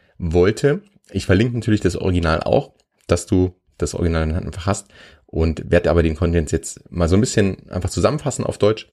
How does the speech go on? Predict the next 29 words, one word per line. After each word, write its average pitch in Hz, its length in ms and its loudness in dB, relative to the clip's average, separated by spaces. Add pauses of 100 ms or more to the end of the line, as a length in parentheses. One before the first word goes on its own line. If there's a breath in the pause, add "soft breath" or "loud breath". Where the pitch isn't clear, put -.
(120)
Denn 101 380 2 (720 soft breath)
der 95 300 4
Daniel 151 640 0
hat, 101 380 -6 (560)
ist 143 180 -2
hergegangen 113 480 0
und 95 140 -2
hat 101 120 -4
gesagt, 87 400 -4
hey, 123 280 -4 (500)
N 101 100 4
F 107 100 2
Ts - 440 0 (260)
zu - 140 0
erklären 113 400 2
ist - 300 -2
wahnsinnig 80 400 0
schwierig. - 380 -6 (400 loud breath)
Und 87 340 0
wir 90 80 2
merken 107 240 2
das 98 120 0
ja 92 100 0
auch - 160 0
hier - 180 0
ab - 200 2
und 98 120 -6
zu 98 140 -2
im 87 240 -2